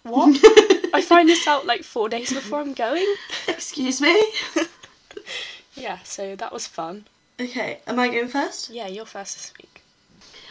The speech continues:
Speaker 2: My serial killer this week,
Speaker 1: It's a
Speaker 2: air
Speaker 1: serial
Speaker 2: quotes.
Speaker 1: killer.
Speaker 2: Yes.
Speaker 1: Ooh.
Speaker 2: Hamdi Kayapina. And I'm not sure if that's the right name,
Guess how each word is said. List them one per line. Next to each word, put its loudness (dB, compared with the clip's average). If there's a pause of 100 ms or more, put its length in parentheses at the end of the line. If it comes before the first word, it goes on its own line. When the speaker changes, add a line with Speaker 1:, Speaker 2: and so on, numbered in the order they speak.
(120)
Speaker 2:
My 2
serial 0
killer -6
this -10
week, -10 (340)
Speaker 1:
It's -16
a -6
Speaker 2:
air -4
Speaker 1:
serial -8
Speaker 2:
quotes. -8
Speaker 1:
killer. -12 (640)
Speaker 2:
Yes. -4 (300)
Speaker 1:
Ooh. -18 (680)
Speaker 2:
Hamdi -2 (280)
Kayapina. -6 (520)
And -6
I'm -4
not -4
sure -6
if -12
that's -4
the -8
right -4
name, -10